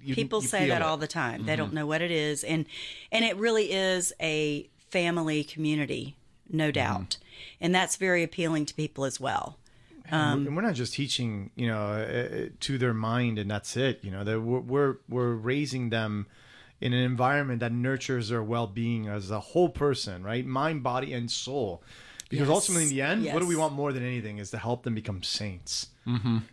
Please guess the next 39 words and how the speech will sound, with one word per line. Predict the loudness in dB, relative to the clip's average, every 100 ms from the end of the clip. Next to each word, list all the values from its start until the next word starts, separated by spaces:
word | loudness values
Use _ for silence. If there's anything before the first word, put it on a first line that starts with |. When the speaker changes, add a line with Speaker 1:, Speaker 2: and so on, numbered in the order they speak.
| -6
Speaker 3:
You |
know, | 0 2 4
and, | 2
and | 0 0
if | 0 2
they're | 2
not | 2 0
Catholic, | 0 0 2 -2 0
that's | 0 0 0
a, | -4 -4 -12 -12
that's | -8 -6
still | -4 2 4
a | 4
beautiful | 0 -2 0 0 -2
gift | -2 0 0 -2
to |
be | 0
able | 0 0
to | -2
say, | -2 2
"Look, | 2 2 -4 -20 -20 -20 -10
I | 0 2
want | 4 2
to |
live | 2 2 2
authentic | 0 -4 -4 -4 -2 0 -2 -2
love | -2 -2 -2 -4 -14 -4
and | 0 2
selfless | 0 0 0 -2 -2 0 0
love | 0 0 0
in | 0
our | -4
community | -4 -4 -2 -2 -2
and | -4
transform | -4 -4 -2 -2 -2 -2 0
the | 0
world | 0 0 0 0
as | -2 -2
we, | -4